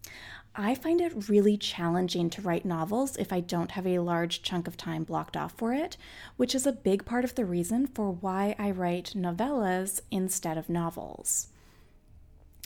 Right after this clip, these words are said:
But there are some ways that we can make task switching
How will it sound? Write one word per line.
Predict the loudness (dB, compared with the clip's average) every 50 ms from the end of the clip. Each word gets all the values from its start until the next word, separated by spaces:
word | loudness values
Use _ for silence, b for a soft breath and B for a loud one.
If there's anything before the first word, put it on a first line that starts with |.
| B B B B B B B B B -6
But | -4 0 2 2 2 2 0 -4 -4 0
there | 2 2 2 0 -2
are | -4 -2 0 0 2
some | 2 0 0 0 2 2 4 4
ways | 4 4 4 4 2 2
that | 0 -2 -2
we | -2 -2
can | 0 0 0
make | 0 0 0 -4 -8
task | -8 -4 -4 -4 -4 -4 -4
switching | -6 -4 -2 -2 -2 -2 0 0 0 0 0